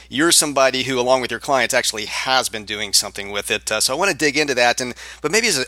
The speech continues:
a starting point, I'm, I'm using that term flipped learning. Um, I'm gonna make the assumption that most people listening to the podcast have at least heard the term, but, um, it'd be good to put some, some flesh around it, some definition around it.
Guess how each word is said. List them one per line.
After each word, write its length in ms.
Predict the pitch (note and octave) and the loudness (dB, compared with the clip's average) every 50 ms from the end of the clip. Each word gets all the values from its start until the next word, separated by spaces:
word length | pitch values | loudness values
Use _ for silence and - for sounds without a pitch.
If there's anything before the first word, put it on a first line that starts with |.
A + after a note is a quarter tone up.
| - | -2
a 20 | B2 | 0
starting 460 | - - - - C#3+ C#3 C3 A#2+ G#2+ | 2 2 4 4 4 2 2 0 -4
point, 280 | - B2+ A#2 A2+ G#2+ | -4 -4 -2 -2 -2
I'm, 200 | B2 A2+ A2+ A2 - | -2 -4 -4 -4 -6
I'm 120 | A#2+ A#2 | -4 -2
using 240 | B2 C#3+ D3 D3 C3 | 0 2 2 2 2
that 140 | B2+ A#2 - | 2 0 0
term 220 | - C3 B2+ B2 | 0 -2 -4 -4
flipped 260 | A#2+ - B2+ A#2+ - | -4 -2 -4 -4 -2
learning. 440 | - A#2+ A#2+ A#2 A#2+ B2 A#2+ A#2+ A#2 - - - - - | -2 -2 0 0 0 0 -2 -4 -6 -10 -14 -18 -18 -6
Um, 400 | - A2+ A#2 A2+ A2+ A2+ A2+ A#2 A#2 | 0 2 2 4 2 2 -2 -2 -2
I'm 80 | A#2+ | -2
gonna 120 | A#2 A2+ A2+ | 0 -2 -2
make 180 | A#2 B2 B2 | -2 -2 -2
the 80 | - A#2+ | -2 0
assumption 380 | A#2 - C3+ B2+ A#2 - - A#2 | 0 2 0 2 0 -2 -2 -2
that 100 | A#2 - - - | -4 -8 -8 -10
most 400 | B2+ C3 C3 C3+ C3+ C#3 - - | -10 -2 0 2 2 2 2 0
people 220 | C#3 B2+ - A#2 | 0 -4 -4 -4
listening 300 | A#2+ A#2+ - - A#2+ A2+ | -2 -2 -2 -2 -2 -4
to 40 | A2 | -4
the 80 | - | 0
podcast 380 | B2+ B2 A#2+ - - A#2+ A#2 A2 | 2 2 2 2 2 2 2 2
have 80 | - G#2+ | 0 -2
at 80 | A2+ | -4
least 200 | A2+ A2+ G#2+ - | -4 -4 -4 -4
heard 220 | - - A3+ A3 F3+ | -4 -2 -2 -2 -2
the 60 | D#3 | -2
term, 340 | - - D#3 B2 A#2+ A#2+ A#2 | -4 -2 -2 -2 -2 -2 0
but, 220 | B2+ A#2+ - - | -2 -2 0 2
um, 200 | B2+ B2 A#2+ B2 | 2 4 4 2
it'd 140 | B2 C3 C3+ | -2 -6 -8
be 80 | E3 | -8
good 180 | D3 C3+ E3 D#3+ | -2 -2 -2 -2
to 60 | D#3 | 0
put 140 | - D#3 - | -2 -2 0
some, 320 | - C3 B2+ A#2+ A#2+ A2 - _ - | 0 -2 -2 -6 -10 -12 -16 _ -8
some 160 | - - B2+ | -8 -8 -6
flesh 260 | - D3+ C3+ B2 - - | -2 0 2 2 2 0
around 200 | A2+ G#2 G#2 G2 | 0 -2 -2 -2
it, 40 | |
some 120 | F2+ A2+ G#2+ | -2 -2 0
definition 440 | A#2+ A#2+ - - A#2 A2+ - - G#2 | -2 -2 -2 -2 -2 0 0 0 0
around 200 | G#2+ G#2 G#2 | -2 -2 -4
it. 60 | G#2 | -4